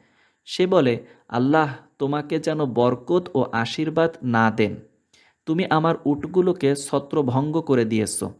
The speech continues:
অতঃপর সে তার উট খুঁজতে বের হলো। উটগুলো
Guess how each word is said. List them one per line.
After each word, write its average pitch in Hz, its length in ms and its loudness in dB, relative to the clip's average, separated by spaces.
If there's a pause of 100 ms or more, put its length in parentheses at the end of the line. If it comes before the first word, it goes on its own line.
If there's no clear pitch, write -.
(600)
অতঃপর 202 440 2
সে 160 200 -4
তার 156 220 0 (120)
উট 160 280 0 (100)
খুঁজতে - 400 -4
বের 127 240 2
হলো। 110 340 -4 (100)
উটগুলো 160 440 2